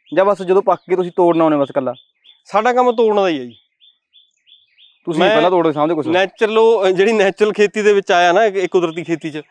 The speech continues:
Speaker 1: ਹਾਂ।
Speaker 2: ਇੱਕੋ ਪਹਿਲੇ ਦਿਨ ਹੀ ਮੈਂ ਸੋਚ ਲਿਆ ਸੀ ਵੀ ਨਾ ਤਾਂ ਆਪਾਂ ਕੋਈ ਇਹਦੇ ਵਿੱਚ ਮਾਰਾਮਾਰੀ ਵਾਲਾ ਕੰਮ ਕਰਨਾ ਹੈ, ਵੀ ਆਹ
Speaker 1: ਹਾਂ।
Speaker 2: ਕੀੜਾ ਮਾਰ ਦਿਓ, ਫਲਾਨਾ ਮਾਰ ਦਿਓ, ਨਹੀਂ,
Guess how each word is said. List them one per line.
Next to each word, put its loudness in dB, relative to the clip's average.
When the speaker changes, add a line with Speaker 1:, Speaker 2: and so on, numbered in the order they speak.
Speaker 1:
ਹਾਂ। 0
Speaker 2:
ਇੱਕੋ 0
ਪਹਿਲੇ 2
ਦਿਨ 0
ਹੀ 2
ਮੈਂ 2
ਸੋਚ 2
ਲਿਆ 2
ਸੀ 2
ਵੀ -2
ਨਾ 2
ਤਾਂ 2
ਆਪਾਂ 0
ਕੋਈ -2
ਇਹਦੇ 4
ਵਿੱਚ -6
ਮਾਰਾਮਾਰੀ 2
ਵਾਲਾ 2
ਕੰਮ -2
ਕਰਨਾ -4
ਹੈ, -16
ਵੀ -2
ਆਹ 2
Speaker 1:
ਹਾਂ। -6
Speaker 2:
ਕੀੜਾ 0
ਮਾਰ 2
ਦਿਓ, -2
ਫਲਾਨਾ -2
ਮਾਰ -4
ਦਿਓ, -8
ਨਹੀਂ, -8